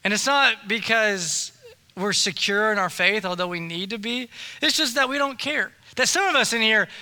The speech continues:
i-, it's difficult. I'll be honest, like, understanding end times is a difficult thing in Scripture. And there are times where, like, "Man, that's, that's too much for me. I don't get it. I'm just going to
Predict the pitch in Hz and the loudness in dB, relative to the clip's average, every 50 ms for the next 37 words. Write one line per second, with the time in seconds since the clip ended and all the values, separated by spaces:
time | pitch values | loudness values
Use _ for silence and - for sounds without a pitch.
0 | - - 120 - - - - - 254 277 - - - 240 269 247 - 226 170 190 | -12 -10 -10 -10 -10 -6 -2 0 0 0 0 -2 -2 -2 -2 -2 -4 -4 -2 0
1 | 240 302 339 339 302 262 240 254 262 226 165 160 - - 202 208 196 185 - - | 2 2 2 2 2 2 2 4 2 2 0 -2 -6 -4 -2 -2 -2 -2 -4 -10
2 | - - - _ _ - 262 311 359 370 381 359 247 - - 294 277 285 285 277 | -20 -20 -20 _ _ 0 2 2 2 2 4 4 4 4 4 4 4 4 4 2
3 | 269 226 220 220 240 262 269 214 - 202 190 202 214 247 262 262 233 - - - | 0 0 0 0 0 0 0 0 0 2 2 2 2 2 0 -2 -4 -4 -2 -2
4 | 214 208 214 208 196 175 151 143 143 143 - - 226 269 302 - - 285 285 254 | 0 2 2 0 0 -2 -4 -10 -10 -6 0 2 2 2 2 0 -2 -4 -6 -6
5 | - - 262 269 262 247 233 220 202 - - - - - - - - 190 - - | -6 -6 -4 -2 -2 0 -2 -2 -4 -6 -12 -20 -20 -20 -20 -20 -18 -10 -4 0
6 | 247 240 233 220 208 202 208 196 185 196 202 196 190 180 175 - - - - 185 | 2 4 4 4 2 0 0 -2 0 0 0 0 -2 -2 -2 -2 -2 -2 0 -2
7 | 180 151 - - 151 - - _ _ _ - - - - - 214 240 269 240 208 | -2 -2 -4 -6 -6 -10 -14 _ _ _ -20 -20 -6 -2 0 2 4 4 2 2
8 | - - 302 320 302 247 220 226 220 208 214 226 220 214 214 - - - - - | 2 4 4 4 4 4 2 0 0 2 2 2 2 2 2 0 -2 -4 -6 -8
9 | - - 202 190 - - - 185 165 160 202 254 277 - - 285 277 269 269 269 | -6 -4 -2 0 0 0 0 0 0 0 0 0 0 0 -2 -2 -2 0 2 4
10 | 269 247 190 185 190 185 180 170 156 147 165 262 277 262 262 262 254 208 196 208 | 4 4 4 4 2 0 -4 -8 -8 -4 -2 0 2 2 4 4 6 6 4 4
11 | 214 226 202 - - 214 208 196 185 - - 185 175 170 | 2 0 -4 -2 -2 -2 -2 -2 -2 -2 -2 -4 -4 -4